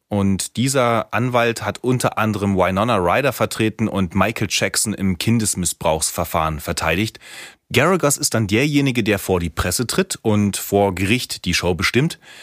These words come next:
Scott Peterson hat aber noch einen zweiten Anwalt und das ist Matt Dalton. Und der sucht nach entlastenden Indizien und Beweisen. Tja, nun haben's die Anwälte mit einem vermeintlichen Doppelmord zu tun und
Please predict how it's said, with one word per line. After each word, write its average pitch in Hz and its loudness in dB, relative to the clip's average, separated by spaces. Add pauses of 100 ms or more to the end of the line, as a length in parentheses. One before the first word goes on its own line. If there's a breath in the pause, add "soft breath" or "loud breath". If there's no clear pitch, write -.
(240 loud breath)
Scott - -2
Peterson 165 0
hat 135 -2
aber 117 2
noch 110 0
einen 92 -2
zweiten 127 0
Anwalt 95 0
und 107 -2
das 113 0
ist - -4
Matt 107 -2
Dalton. 120 2 (380 loud breath)
Und 104 -2
der 131 4
sucht 131 -2
nach 107 0
entlastenden 107 0
Indizien 98 -2
und - -4
Beweisen. 76 0 (800 soft breath)
Tja, - -2 (260)
nun 123 4
haben's 175 2
die - -2
Anwälte 135 2
mit 123 2
einem 120 0
vermeintlichen 113 0
Doppelmord 95 0
zu - -4
tun 135 0
und 120 0